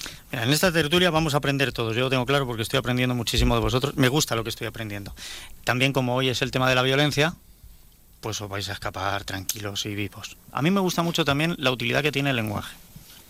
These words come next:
Las frases que no se terminan bien, que tienen doble sentido. Irene ha dicho, "A mí me gusta el punto que tiene David", eso lo coges en otro contexto y no veas tú la que lías.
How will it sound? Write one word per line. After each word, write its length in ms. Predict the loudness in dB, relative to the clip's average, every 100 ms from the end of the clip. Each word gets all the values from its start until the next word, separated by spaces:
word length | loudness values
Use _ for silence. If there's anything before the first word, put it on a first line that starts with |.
| -16 -14 -14 -14 -14 -4
Las 120 | -2 2
frases 320 | 2 2 0
que 100 | 0
no 120 | 0
se 140 | -2
terminan 440 | -2 0 2 0 2
bien, 520 | 4 6 4 2 0
que 120 | -4
tienen 260 | -2 -2 -2
doble 200 | -2 -2
sentido. 520 | 0 2 4 4 2 -4 -16 -16 -16 -16 0
Irene 340 | 2 4 4
ha 60 | 4
dicho, 240 | 2 2
"A 60 | 2
mí 120 | 4
me 100 | 2
gusta 260 | 2 2 2
el 80 | 2
punto 280 | 2 4
que 80 | 2
tiene 220 | 4 4
David", 320 | 4 4 2 -2 -12
eso 220 | -8 -4 0
lo 100 | 0
coges 260 | 0 0
en 60 | 2
otro 180 | 2 2
contexto 380 | 2 2 2
y 20 | 0
no 80 | 0
veas 160 | 0
tú 80 | 2
la 120 | 2
que 80 | 2
lías. 380 | -2 -2 0